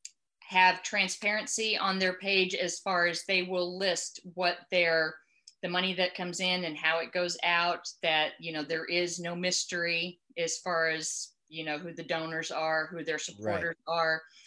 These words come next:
Speaker 1: that you are easily able to get in touch with them, things like that.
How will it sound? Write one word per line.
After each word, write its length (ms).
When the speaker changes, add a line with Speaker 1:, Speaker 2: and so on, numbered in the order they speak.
Speaker 1:
that 100
you 160
are 100
easily 460
able 260
to 140
get 160
in 100
touch 300
with 180
them, 560
things 240
like 180
that. 340